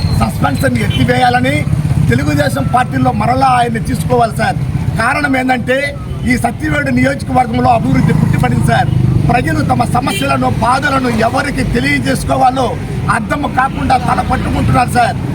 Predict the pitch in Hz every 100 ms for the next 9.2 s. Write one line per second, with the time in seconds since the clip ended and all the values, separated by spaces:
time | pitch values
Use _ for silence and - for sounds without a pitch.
0 | - - 196 254 285 285 269 254 247 247
1 | 247 240 - 226 - 247 233 226 233 226
2 | - 330 247 247 247 254 262 - - -
3 | 233 262 254 240 - - - 302 277 240
4 | 262 262 247 247 277 - - - - 233
5 | 277 - 254 277 - - 277 - - -
6 | 247 - - - 254 - 226 226 214 196
7 | - 294 285 - - - 240 233 233 -
8 | 285 262 262 247 220 - 262 262 - 277
9 | 247 247